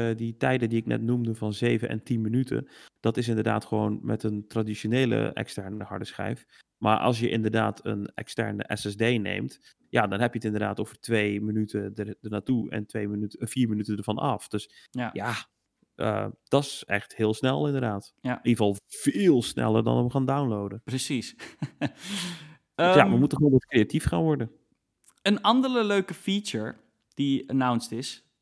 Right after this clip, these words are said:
Speaker 2: eh, voor Xbox, is dat je, ja, best wel briljant eigenlijk.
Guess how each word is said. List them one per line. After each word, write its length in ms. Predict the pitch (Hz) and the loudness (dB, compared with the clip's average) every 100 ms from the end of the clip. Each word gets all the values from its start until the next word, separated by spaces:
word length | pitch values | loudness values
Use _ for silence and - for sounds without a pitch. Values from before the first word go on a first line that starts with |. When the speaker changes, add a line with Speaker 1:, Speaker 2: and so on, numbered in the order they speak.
| _ | _
Speaker 2:
eh, 420 | - 123 131 123 | -6 -2 0 -2
voor 300 | 117 - - | -4 -10 -8
Xbox, 400 | - - 117 117 - | -10 -6 -8 -8 -8
is 200 | 160 - | -8 -4
dat 220 | 170 165 | -4 -4
je, 300 | 156 143 135 - _ _ | -4 -4 -4 -10 _ _
ja, 380 | - 123 117 - _ _ _ _ - | -6 -2 -2 -4 _ _ _ _ -4
best 220 | 139 139 | -2 0
wel 120 | 120 | -2
briljant 520 | 107 107 117 123 113 | 0 0 2 2 0
eigenlijk. 500 | - 107 104 107 107 | -4 -8 -8 -12 -14